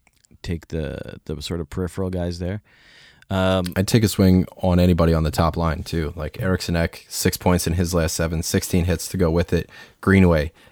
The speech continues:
Speaker 2: hitting, has five points in his last seven. Foligno,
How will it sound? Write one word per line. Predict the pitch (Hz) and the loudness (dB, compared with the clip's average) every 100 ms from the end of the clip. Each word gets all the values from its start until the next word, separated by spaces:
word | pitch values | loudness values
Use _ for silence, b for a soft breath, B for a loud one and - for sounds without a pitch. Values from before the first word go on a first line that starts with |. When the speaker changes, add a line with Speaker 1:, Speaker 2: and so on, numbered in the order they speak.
| b | b
Speaker 2:
hitting, | - 101 82 85 b _ | 4 6 6 0 b _
has | 90 - | -2 0
five | - 90 87 | 2 2 2
points | 95 87 - | 2 2 2
in | |
his | 82 | 0
last | 82 80 - | 2 0 0
seven. | 76 78 73 b b b | -2 -2 -6 b b b
Foligno, | - 95 95 90 76 | 2 6 6 6 4